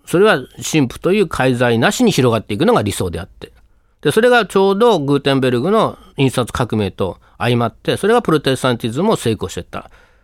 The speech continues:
もちろん、ドイツ語という当時の、あの、ヨーロッパでは広く、そのみんなが理解できることができる言語にまずは訳されたっていうことも大きいと思うけども。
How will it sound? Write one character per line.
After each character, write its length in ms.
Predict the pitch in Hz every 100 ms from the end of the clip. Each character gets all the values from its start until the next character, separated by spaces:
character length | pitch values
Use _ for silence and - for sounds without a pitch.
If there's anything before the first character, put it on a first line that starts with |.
| -
も 100 | 131
ち 100 | 233
ろ 120 | 196
ん、 120 | 110 - _ _
ド 220 | 127 131
イ 60 | 143
ツ 100 | 135
語 140 | 127
と 100 | 120
い 160 | 151 202
う 60 | 139
当 180 | 147
時 140 | 127 190
の、 240 | 220 131
あ 100 | 120 120
の、 160 | 117
ヨ 120 | 113 120
ー 20 |
ロ 60 | 113
ッ 20 |
パ 160 | - 113
で 80 |
は 160 | 190 135
広 240 | 110 104
く、 240 | 101 123 - -
そ 120 | 107 104
の 40 |
み 140 | 98
ん 20 | 98
な 80 |
が 60 | 90
理 100 | 95
解 140 | 92
で 80 | 85
き 80 | 85
る 80 | 90
こ 100 | 82
と 80 | 85
が 80 |
で 100 | 87 92
き 120 | 160
る 160 | 143
言 240 | 92 127 98
語 80 | 104
に 160 | 180
ま 160 | 110 165
ず 60 |
は 100 | 226
訳 220 | 104 95 -
さ 100 | 85
れ 60 |
た 100 | -
っ 40 | -
て 100 | 87
い 20 |
う 20 |
こ 40 | 104
と 80 |
も 140 | 92 85
大 60 |
き 120 | 82 90
い 20 |
と 100 | 87
思 100 | 87
う 20 |
け 120 | -
ど 80 | 87
も。 180 | 90